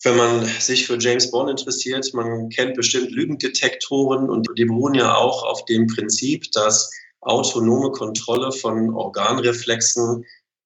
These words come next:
nicht willkürlich gemacht werden können, sondern eben autonom gesteuert sind. Dazu gehört der Pupillenreflex,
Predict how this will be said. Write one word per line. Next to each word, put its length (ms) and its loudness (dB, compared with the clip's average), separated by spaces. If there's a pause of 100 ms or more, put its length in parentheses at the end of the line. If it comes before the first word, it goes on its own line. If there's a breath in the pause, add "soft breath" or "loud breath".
(120)
nicht 460 2
willkürlich 600 2
gemacht 400 -2
werden 260 -2
können, 280 -6
sondern 280 2
eben 200 -2
autonom 540 0
gesteuert 440 0
sind. 160 -2
Dazu 240 -6
gehört 220 -4
der 60 0
Pupillenreflex, 1120 0